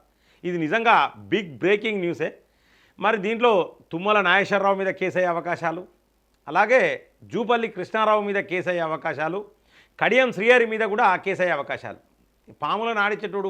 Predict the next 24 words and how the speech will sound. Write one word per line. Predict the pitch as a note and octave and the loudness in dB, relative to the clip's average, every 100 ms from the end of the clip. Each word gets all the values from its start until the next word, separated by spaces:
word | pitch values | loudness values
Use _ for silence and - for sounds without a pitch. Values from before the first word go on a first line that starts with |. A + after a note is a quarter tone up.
| D3 | -2
పాము | D#3+ F3+ G3 | 0 0 0
కాటికే | F#3+ F#3 F3+ E3+ | -2 -2 -4 -6
చచ్చిపోతాడని | C3+ D#3 D#3+ D#3 C3+ | -8 -10 -10 -10 -6
చాలా | C#3 C#3+ D3+ | -6 -6 -10
సందర్భాలల్లా | D#3 C#3 C#3 C#3 F3 G3+ _ _ C#3+ | -12 -10 -10 -8 -8 -10 _ _ -12
నేను | C#3+ | -10
వీడియోలలో | C#3 D3+ D3 C3+ A#2+ | -6 -4 -4 -6 -8
చెప్పిన, | - B2 - _ _ _ - | -12 -16 -20 _ _ _ -12
ఇంక | C3 C#3+ | -6 -6
అట్లనే | G3 G3 | -4 -6
ఉంటది. | D#3 A2+ - _ _ _ _ - - | -6 -10 -12 _ _ _ _ -10 -4
అయితే | A3+ A#3 | 2 4
ఏమైందంటే, | C#4 C#4 A#3 G#3+ A#3 F#3+ G#3+ - - - | 4 2 2 2 4 4 2 -4 -12 -6
కొన్ని | F#3+ A#3 | -6 0
కొన్ని | B3+ A#3+ A#3 F3 - _ _ A2 | 0 2 2 0 -6 _ _ -18
విచారణ | C3+ G3+ A3 A3+ | 0 2 2 0
చేసేటప్పుడు | G3 - E3+ - D#3 F#3+ G3+ _ - | -4 -4 -8 -6 -8 -10 -12 _ -10
అనవసరంగా | C3+ G3 F#3 G3+ F#3 F3 F3 E3+ _ _ D3+ | -4 -4 -2 -4 -2 -4 -4 -8 _ _ -10
ఒకరు | E3 D#3 | -8 -4
నిరికేయాలనుకుంటే | D#3+ D#3 G3+ F#3+ F3 F3+ F3+ | -6 -2 -2 -2 -4 -6 -6
ఇంకొకరు | E3+ G3+ G3 | -4 -2 -4
ఇరికిపోతారు. | D3 B2 B2 - G#2+ - _ _ - | -8 -10 -14 -14 -16 -20 _ _ -8
మరి | F#3 | -4
ఇది | G3 | -2